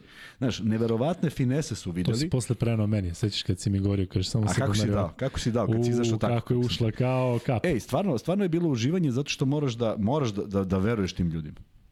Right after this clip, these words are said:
Speaker 1: Toliko su toga napravili.
Speaker 2: Jeste.
Speaker 1: I ne ulaziš ti u to da li on ima godine, kao što su pričali za pojedine trenere u go-,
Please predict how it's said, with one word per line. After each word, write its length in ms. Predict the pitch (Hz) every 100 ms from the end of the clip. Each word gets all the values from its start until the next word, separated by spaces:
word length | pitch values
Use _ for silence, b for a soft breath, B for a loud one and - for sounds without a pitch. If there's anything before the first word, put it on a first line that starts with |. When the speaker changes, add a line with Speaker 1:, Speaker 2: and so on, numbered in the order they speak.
| -
Speaker 1:
Toliko 340 | 107 147 214
su 120 | -
toga 220 | 151 135 104
napravili. 320 | 87 - 98
Speaker 2:
Jeste. 180 | - 107
Speaker 1:
I 60 |
ne 100 | 98
ulaziš 320 | 170 240 190
ti 100 | -
u 80 | 196
to 200 | - 185
da 180 | 117 147
li 60 | 131
on 120 | 123
ima 160 | 120
godine, 400 | 101 117 117 101
kao 160 | 92 113
što 80 | -
su 80 | 107
pričali 400 | 117 110 113 90
za 100 | 90
pojedine 360 | 107 98 90
trenere 300 | 87 101 90
u 40 |
go-, 120 | 87